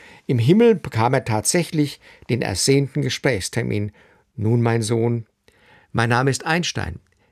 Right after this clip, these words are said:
"Ich weiß." "Ich war auf der Suche nach der Weltformel." "Ich weiß. Und nun möchte ich sie gerne sehen." Gott reicht ihm einen alten, vergilbten Satz Papiere. Einstein ist ganz aufgeregt. "Und das ist sie?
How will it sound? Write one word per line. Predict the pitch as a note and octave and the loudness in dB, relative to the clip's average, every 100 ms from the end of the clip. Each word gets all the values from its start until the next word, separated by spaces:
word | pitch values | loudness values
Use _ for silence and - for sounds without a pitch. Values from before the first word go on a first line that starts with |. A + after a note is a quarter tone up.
| _ - | _ -16
"Ich | F2 - | -12 -6
weiß." | E2+ G#2+ - - _ _ - _ _ - - | -4 -2 -4 -6 _ _ -20 _ _ -20 -10
"Ich | - | 0
war | D3 | 0
auf | C#3+ | 2
der | F3 | 0
Suche | - G#3+ F#3+ | 2 2 2
nach | F3+ B2 | 0 0
der | D#3+ | 0
Weltformel." | F3 G#3+ - A#2+ G#2+ G2 - - _ _ _ | 2 0 -2 -4 -4 -6 -10 -20 _ _ _
"Ich | - - | -14 -6
weiß. | F2+ F#2 A2+ - - _ - - _ - _ | -4 -2 -4 -6 -10 _ -20 -20 _ -20 _
Und | D#3 | 4
nun | E3+ | 6
möchte | F#3 F#3 | 4 2
ich | G3 | 0
sie | - E3 | 0 2
gerne | F3+ F#3 E3+ | 4 4 2
sehen." | A3+ C4 A2+ G2 _ _ _ _ _ _ _ _ _ | 2 0 -2 -6 _ _ _ _ _ _ _ _ _
Gott | - B2 A2 | -2 0 2
reicht | A2+ C3+ | 0 0
ihm | D3 A#2 | -2 -2
einen | G2 - | -2 -2
alten, | B2 C3 C3 C#3+ | -2 -2 -2 -4
vergilbten | B2 A2 B2 A#2 - - | -4 -2 -2 -4 -10 -8
Satz | - A2 | -6 -6
Papiere. | - A#2+ - C3 A#2 A#2+ G#2+ _ _ - _ _ _ | -4 -6 -4 -6 -4 -4 -8 _ _ -20 _ _ _
Einstein | - C3 - B2 | 0 0 2 0
ist | B2+ - | 0 -2
ganz | C#3 C3+ | -2 -2
aufgeregt. | - E3+ - D3 B2+ A2 - _ _ _ _ _ _ - | 0 -2 0 0 0 -2 -8 _ _ _ _ _ _ 0
"Und | C3+ A2 _ - | 0 0 _ -2
das | B2+ - - _ | 0 0 -6 _
ist | C#3+ - - | -4 -2 -2
sie? | G#3+ C4+ | -2 -2